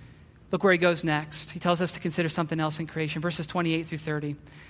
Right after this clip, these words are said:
"Why are you anxious about clothing? Consider the lilies of the field, how they grow. They neither toil nor spin, yet I tell you, even Solomon in all his glory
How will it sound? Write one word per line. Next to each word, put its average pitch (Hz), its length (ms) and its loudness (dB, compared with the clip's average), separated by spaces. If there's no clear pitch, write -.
"Why 202 140 8
are 240 60 10
you 233 140 6
anxious 208 380 2
about 170 240 4
clothing? 156 580 0
Consider 233 380 2
the 214 80 4
lilies 202 340 6
of 214 180 2
the 170 80 0
field, 180 460 2
how 185 160 4
they 170 160 0
grow. 151 480 -2
They 190 80 4
neither 208 240 6
toil 220 520 4
nor 165 180 -2
spin, 190 520 0
yet 185 180 0
I 170 120 -2
tell 190 340 2
you, 180 200 0
even 190 280 2
Solomon 185 640 0
in 165 100 0
all 180 280 4
his 175 260 0
glory 151 640 -4